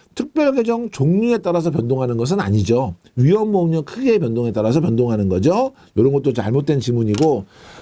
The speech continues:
여러분이 그래서 요거는 원리 자체는 여러분 이해하시고요. 자, 다시 한번 해볼게요. 보험료가 들어왔어요. 뭐 취하죠?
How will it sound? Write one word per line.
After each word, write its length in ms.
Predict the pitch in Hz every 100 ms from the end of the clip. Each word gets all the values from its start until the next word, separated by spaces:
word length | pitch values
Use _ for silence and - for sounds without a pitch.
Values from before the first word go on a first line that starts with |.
| -
여러분이 320 | 190 233 226
그래서 340 | 175 190 214
요거는 480 | 165 175 202 233 160
원리 400 | 90 123 240 285
자체는 540 | 240 180 180 208 226 175
여러분 300 | 143 156 156
이해하시고요. 920 | 131 156 147 135 117 110 123 202 247
자, 140 | -
다시 220 | 113 120 147
한번 220 | 143 139
해볼게요. 640 | 139 143 131 139 196 277 294 _ _
보험료가 460 | - 202 226 214 196
들어왔어요. 680 | 147 175 151 139 131 110 85
뭐 240 | 131 190
취하죠? 640 | 196 165 139 117 170 269